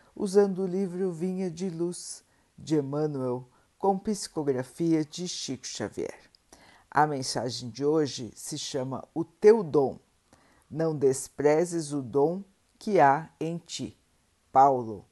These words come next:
um Timóteo quatro, quatorze. Em todos os setores de reorganização da fé cristã, nos quadros do espiritismo contemporâneo,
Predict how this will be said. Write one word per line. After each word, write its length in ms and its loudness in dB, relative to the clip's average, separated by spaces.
um 300 -6
Timóteo 800 -6
quatro, 580 -2
quatorze. 600 -4
Em 120 0
todos 400 0
os 120 -2
setores 800 0
de 140 -4
reorganização 1400 2
da 280 2
fé 320 -2
cristã, 680 -2
nos 240 -8
quadros 720 2
do 100 -4
espiritismo 1080 -8
contemporâneo, 1300 -2